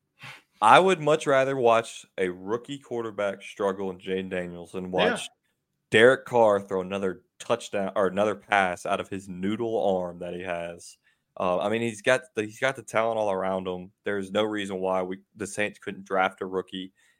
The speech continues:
Speaker 1: and plug him in and say, "Hey, you got weapons. Just go out there and, and run an offense." Okay.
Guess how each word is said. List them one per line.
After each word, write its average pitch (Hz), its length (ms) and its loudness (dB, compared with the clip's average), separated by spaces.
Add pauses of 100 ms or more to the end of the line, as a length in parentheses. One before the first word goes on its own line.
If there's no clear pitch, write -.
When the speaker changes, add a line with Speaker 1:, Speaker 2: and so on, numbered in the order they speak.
(100)
Speaker 1:
and 95 200 -4
plug 95 280 4
him 90 100 -4
in 90 160 -4
and 85 100 -14
say, 87 160 -4
"Hey, 95 300 2
you 101 140 -10
got 117 260 2
weapons. 107 560 -4 (420)
Just 98 220 -12
go 101 140 6
out 98 180 2
there 92 200 0
and, 92 120 -12 (100)
and 87 220 -8
run 90 160 0
an 87 100 -8
offense." - 600 -12 (120)
Okay. 87 200 0